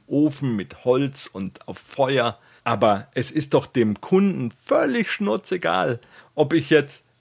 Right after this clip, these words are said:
woher mein Brötchen kommt, ob's aus dem Backautomaten kommt oder von der,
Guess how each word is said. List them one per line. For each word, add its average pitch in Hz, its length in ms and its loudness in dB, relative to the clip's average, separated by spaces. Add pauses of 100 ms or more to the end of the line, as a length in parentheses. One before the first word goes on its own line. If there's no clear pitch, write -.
(140)
woher 139 460 4
mein 120 220 4
Brötchen 110 380 -2
kommt, 101 300 -2
ob's 110 200 -6
aus 110 140 0
dem 113 120 -4
Backautomaten 135 840 2
kommt 120 340 -2
oder 120 220 0
von 113 280 0
der, 104 240 4